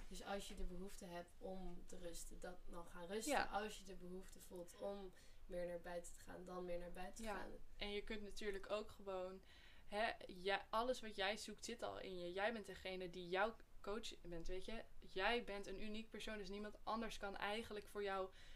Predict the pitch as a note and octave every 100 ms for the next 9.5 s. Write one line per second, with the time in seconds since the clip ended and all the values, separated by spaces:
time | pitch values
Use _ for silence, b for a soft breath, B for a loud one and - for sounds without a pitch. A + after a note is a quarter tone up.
0 | B - G3 F#3 G#3+ A#3+ A3+ - G3 E3+
1 | F3 F#3 - F#3 E3+ F#3 G#3+ G#3 A#3+ A#3+
2 | - A3+ B3 F3+ F3 F#3 F3+ E3+ - F3
3 | E4+ F#4 - A3+ G#3+ G#3 F#3+ F3+ - F#3
4 | F3+ F3+ F3 E3+ E3+ F3 E3+ - F3 -
5 | F3+ F3+ B B - C4 A3 A3 A#3 G#3
6 | A3 G#3 - G3 F#3+ F#3+ F#3+ F#3+ F3+ F#3
7 | F3+ - F#3+ F#3 - F#3+ F#3 F#3 F#3 F3+
8 | F#3 F#3 F3+ F#3 F3+ F3+ F3+ F3+ F3+ F3
9 | F3 F3 - - F3